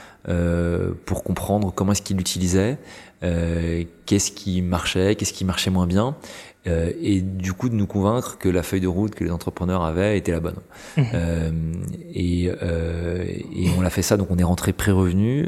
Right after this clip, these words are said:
Speaker 1: euh, et puis depuis, bah, la Lilo a été sélectionnée par le ministère de l'Éducation,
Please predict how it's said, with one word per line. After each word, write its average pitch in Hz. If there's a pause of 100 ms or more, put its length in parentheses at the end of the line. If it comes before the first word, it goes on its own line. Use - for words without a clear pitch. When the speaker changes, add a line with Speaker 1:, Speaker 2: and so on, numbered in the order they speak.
Speaker 1:
euh, 92
et 90
puis -
depuis, 95
bah, 90
la 90
Lilo 95
a 85 (260)
été 95
sélectionnée 98
par 87
le 85
ministère 92
de 98
l'Éducation, 92